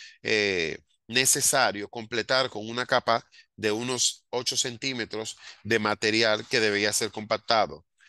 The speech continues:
Entonces procedimos a hacer dicha distribución, como se observa en la foto,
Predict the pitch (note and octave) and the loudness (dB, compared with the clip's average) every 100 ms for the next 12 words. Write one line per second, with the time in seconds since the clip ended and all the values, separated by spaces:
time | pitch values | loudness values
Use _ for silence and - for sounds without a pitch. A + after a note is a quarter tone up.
0 | - - G#2+ G#2+ A#2 B2+ - B2+ - B2+ | -20 -14 -10 -8 -6 -6 -4 0 0 0
1 | C3+ B2+ A2+ - A#2 A2+ A2 A2+ B2+ B2+ | -2 -2 -2 0 0 -2 -6 -2 0 -2
2 | C3+ B2+ B2+ - C#3 A#2+ G#2 - F2+ - | -6 -4 -2 -2 -4 -6 -6 -6 -4 -4
3 | G#2+ A#2 B2 B2+ D3 C3 B2 A#2+ | -2 -2 0 0 0 -2 -4 -8